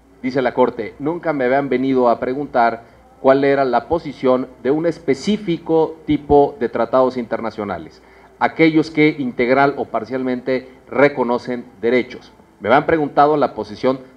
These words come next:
de los tratados en general, pero no de estos en particular, y eso le permite hacer esa construcción a partir de la cual, repito, reconoce que hay dos fuentes primigenias y sobre todo que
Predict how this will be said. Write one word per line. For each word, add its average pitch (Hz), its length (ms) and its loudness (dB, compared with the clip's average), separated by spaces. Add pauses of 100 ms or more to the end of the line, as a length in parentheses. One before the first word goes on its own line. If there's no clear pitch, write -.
(100)
de 104 40 -12
los 110 160 -4
tratados 165 520 2
en 147 100 -4
general, 139 520 2 (280)
pero 131 160 6
no 160 140 4
de 151 180 10
estos 147 300 0
en 113 100 -6
particular, 151 720 0 (260)
y 139 100 0
eso 156 140 -2
le 139 120 -2
permite 135 480 -2
hacer 117 240 -2
esa 117 200 -6
construcción 113 560 0
a 131 100 4
partir 110 340 -4
de 110 80 -2
la 104 160 -2
cual, 135 360 4
repito, 110 540 -2 (320)
reconoce 123 840 0
que 120 120 -2
hay 117 80 2
dos 123 220 -2
fuentes 123 360 -4
primigenias 123 880 0 (360)
y 202 120 2
sobre 202 260 6
todo 156 420 4
que 160 400 0